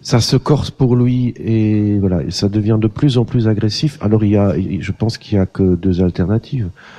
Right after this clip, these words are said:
Ou bien nous faisons pays dans un pays, comme le font au Chiapas, euh,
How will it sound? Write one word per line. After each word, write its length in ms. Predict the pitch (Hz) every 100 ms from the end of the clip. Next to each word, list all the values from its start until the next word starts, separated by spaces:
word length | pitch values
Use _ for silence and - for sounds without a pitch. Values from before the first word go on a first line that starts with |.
| - - _
Ou 100 | 110
bien 380 | 98 113 110 107
nous 200 | 110 120
faisons 420 | - 117 104 110
pays 240 | 92 113 107
dans 240 | 107 104
un 80 | 104
pays, 520 | 101 107 107 110 107 95 - - - - _ _ _ _
comme 320 | - 110 110
le 80 | 104
font 480 | 104 - 101 101 95 95 -
au 120 | 107
Chiapas, 680 | - 107 - 98 92 - - -
euh, 440 | 95 95 92 92